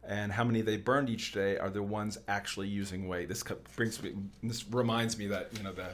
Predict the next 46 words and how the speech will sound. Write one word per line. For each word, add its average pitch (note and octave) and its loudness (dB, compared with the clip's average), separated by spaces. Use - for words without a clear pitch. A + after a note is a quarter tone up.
probably G#2 0
the F#2+ -6
one A2+ 0
thing A#2 2
for G#2 -2
losing A2+ -2
weight A2+ -2
for G2+ -4
me G#2+ -2
to, - -10
to - -6
shed A#2 4
a G#2 2
couple - -4
pounds A2 0
is F#2 -6
to - -6
use G2 -4
the F#2 -4
MyFitnessPal F2+ -2
app, D#2 -6
which F2+ -6
is F2 -6
you G#2 -4
measure G#2 2
all G2 2
the F#2+ -2
<laughs> - -2
calories F#3 12
in, B2+ 4
you're G#2+ 2
measuring A2 4
your G2+ 2
exercise, G#2+ 2
what G2+ 0
are G2+ 0
you G2+ 0
getting G2+ 0
from G2+ 2
the G2+ 4
exercise, G2+ 0
and F#2 -2
it F2 -6
just, - -2
it's - 0
a, F2 0